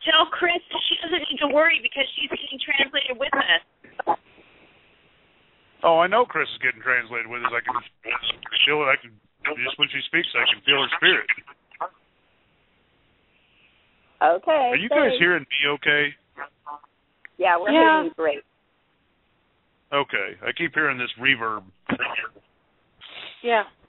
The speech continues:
Speaker 2: But all right, guys, stay with me here. I got some people that actually I'm gonna check back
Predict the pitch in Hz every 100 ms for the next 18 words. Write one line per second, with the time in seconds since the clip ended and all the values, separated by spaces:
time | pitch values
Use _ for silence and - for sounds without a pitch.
0 | - _ _ _ _ _ _ _ _ _
1 | _ _ _ _ _ _ _ _ _ _
2 | _ _ - - - - _ _ _ _
3 | _ _ _ _ _ _ _ _ _ _
4 | _ _ - 117 _ _ _ _ - 151
5 | 139 143 143 - 170 165 135 151 151 143
6 | 151 135 139 147 131 127 131 135 156 -
7 | 151 135 156 139 139 139